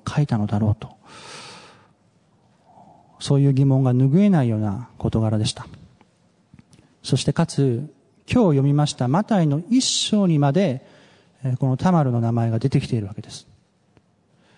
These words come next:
これは非常に私は不可解なことでした。なぜなら、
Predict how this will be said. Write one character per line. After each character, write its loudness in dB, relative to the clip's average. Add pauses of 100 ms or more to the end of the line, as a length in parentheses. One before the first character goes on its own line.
(560)
こ -6
れ 2
は 2
非 0
常 2
に 2
私 -2
は -2
不 -2
可 0
解 -4
な -8
こ -4
と 0
で -4
し -6
た。 -18 (2500)
な 4
ぜ 4
な 4
ら、 0